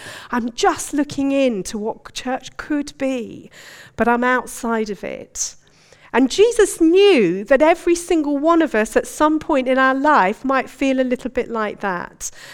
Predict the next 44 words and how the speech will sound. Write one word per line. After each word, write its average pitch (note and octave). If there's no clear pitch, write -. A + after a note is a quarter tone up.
And A3
he A#3
said, A#3+
"I've A#3
come D4
for C4
the A3+
outcast. F3+
I've A3
come C4+
for C4+
the A3+
person G#3
who's G3+
by G#3+
the G#3
leper's G#3
squint F#3+
trying G3+
to -
come G3
in, F3
to -
look G3
in. G3
I've G#3
come D4
for C#4+
you A#3+
if -
you G#3+
feel A#3+
excluded. G#3+
I've G3
come B3+
for -
you A#3+
if A3
you G#3+
feel A3
like G3+
you're G#3+
a G3+
minority." G3